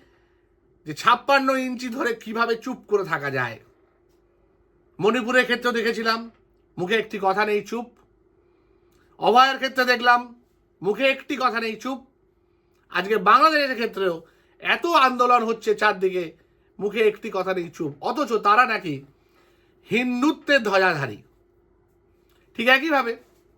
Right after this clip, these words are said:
আমাদের রাজ্য সরকার যেহেতু আরেকটি অন্য মৌলবাদী সংগঠন, তাদের দুধেল গাই,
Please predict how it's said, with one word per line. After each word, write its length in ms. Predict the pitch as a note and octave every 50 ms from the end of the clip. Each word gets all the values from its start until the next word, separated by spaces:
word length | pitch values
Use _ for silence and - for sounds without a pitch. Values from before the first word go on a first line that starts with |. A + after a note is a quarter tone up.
| _ _ _ _ _ _ _ _ _ _ _ _ _ _
আমাদের 380 | - D3+ G3 B3 C#4 C#4 D#4 C#4+
রাজ্য 280 | C#4 C4+ B3 A3+ B3+ A#3+
সরকার 440 | B3 B3 A3+ G#3+ A3+ G#3+ G#3 G#3 - _ _ _ _ _ _ _ _ _ -
যেহেতু 680 | C3+ C3+ C3+ F#3+ A3+ C#4 D#4+ D#4 A3+ B3 G#3+ F#3+ - - _ _ _ _ _ _ _ _ _ _ _
আরেকটি 760 | - D3 F#3 G#3+ B3 D4 D#4 - - - D#4+ D#4 D4 D4 - - _ _ _ _ _ _ _ _
অন্য 340 | - G3+ A3+ B3+ C#4 C#4+ D4+
মৌলবাদী 800 | D#4 C#4 C#4 C4+ C4+ C4+ C4 C4 B3+ B3+ A#3+ B3 A#3+ A#3+ A#3 A#3+ - _ _ _
সংগঠন, 600 | - - - A3 A#3 A#3+ A#3 A#3 A#3 A#3 A3+ A3+
তাদের 280 | A3+ G#3+ G#3 G#3+ G3+ F#3
দুধেল 280 | G#3 G3+ A#3 C4 C4+
গাই, 340 | B3+ G#3+ F#3+ F3 D3 C#3 D3